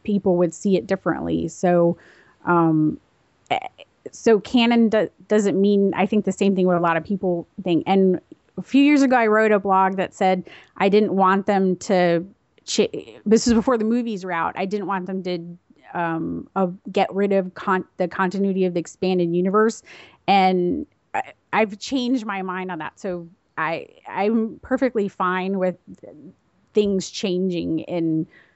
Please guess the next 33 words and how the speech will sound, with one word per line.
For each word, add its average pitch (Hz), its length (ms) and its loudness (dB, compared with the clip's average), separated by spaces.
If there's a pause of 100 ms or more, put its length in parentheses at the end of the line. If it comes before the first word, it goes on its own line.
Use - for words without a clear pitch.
(160)
in 202 200 2
the 180 240 0 (360)
stories 190 560 0
where 180 220 -2 (220)
characters 190 580 -2
go 196 360 4
in 190 80 2
different 180 260 -4
ways. 170 280 0
Sure, 277 200 4
I 226 140 2 (120)
attach 185 440 -6
to 202 60 -10
some 185 200 -8
characters, 170 400 -8
but 185 200 -6 (440)
they 190 180 -2
can 220 220 0
never 254 240 2
take 277 220 -2
those 254 160 -2
characters 214 520 -6
away 180 280 -2
from 185 260 -4
me 180 400 0
or 180 180 -2
anybody 208 520 2
else. 170 340 -2
They're 185 240 0
there. 190 380 4
We 190 180 2
love 175 380 0
them. 165 380 -2